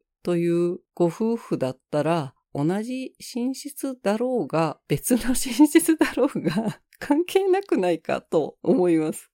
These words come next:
あの、同じ寝室で寝ているから、同じベッ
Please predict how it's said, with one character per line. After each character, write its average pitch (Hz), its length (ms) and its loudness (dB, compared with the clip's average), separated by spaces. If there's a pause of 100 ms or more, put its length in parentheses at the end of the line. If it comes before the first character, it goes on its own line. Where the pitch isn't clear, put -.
あ 185 160 0
の、 165 320 0 (100)
同 175 120 0 (180)
じ 254 640 -8 (280)
寝 240 180 -2
室 - 340 -8
で 233 140 0
寝 220 140 -2
て 220 200 -2
い 220 60 -4
る 220 80 -8
か 151 200 0
ら、 135 200 -2
同 185 220 -2
じ 226 160 -8
ベ 247 120 -2
ッ 247 60 -6